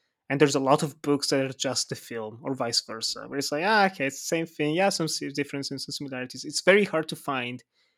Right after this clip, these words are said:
a book and a film that stand on their own for very different reasons, with wildly different endings and goals. So, yeah.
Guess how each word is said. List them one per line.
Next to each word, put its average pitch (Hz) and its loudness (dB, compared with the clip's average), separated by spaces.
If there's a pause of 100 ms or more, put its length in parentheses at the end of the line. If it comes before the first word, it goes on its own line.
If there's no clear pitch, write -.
(560)
a 143 -2
book 160 4
and 156 4
a - -2
film 143 0
that 127 -6
stand 135 0
on 135 -2
their 123 -2
own 123 -2
for - -10
very 139 4
different 131 -6
reasons, 131 -4
with 135 -2
wildly 139 8
different 127 -8 (120)
endings 143 2
and 131 -2 (120)
goals. 104 -6 (1500)
So, 123 -14
yeah. 131 -12